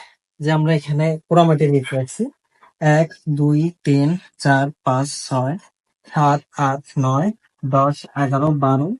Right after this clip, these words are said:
তেরো, চোদ্দ, পনেরো। অর্থাৎ আমরা দেখলাম পনেরোটা পোড়ামাটির ইট ইকুয়াল হচ্ছে তিনটা ব্লক, কংক্রিট ব্লক। আবার অনেকে ভাবেন যে এই যে গ্যাপটা যে আছে, গ্যাপটার উপকারিতা কি?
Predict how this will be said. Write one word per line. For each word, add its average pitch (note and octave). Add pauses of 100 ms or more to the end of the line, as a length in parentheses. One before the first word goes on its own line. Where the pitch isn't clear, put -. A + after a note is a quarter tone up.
(480)
তেরো, D3 (160)
চোদ্দ, C#3+ (180)
পনেরো। C#3+ (520)
অর্থাৎ E3+ (560)
আমরা E3
দেখলাম E3+ (460)
পনেরোটা G#3+ (540)
পোড়ামাটির F3
ইট B2 (340)
ইকুয়াল E3
হচ্ছে E3+ (160)
তিনটা E3+ (420)
ব্লক, C3 (380)
কংক্রিট F3
ব্লক। B2+ (540)
আবার F3
অনেকে G#3+
ভাবেন G#3+
যে G#3+ (680)
এই F3+
যে F#3+
গ্যাপটা G3+
যে G3
আছে, D#3+
গ্যাপটার F3+
উপকারিতা F3+ (100)
কি? C3+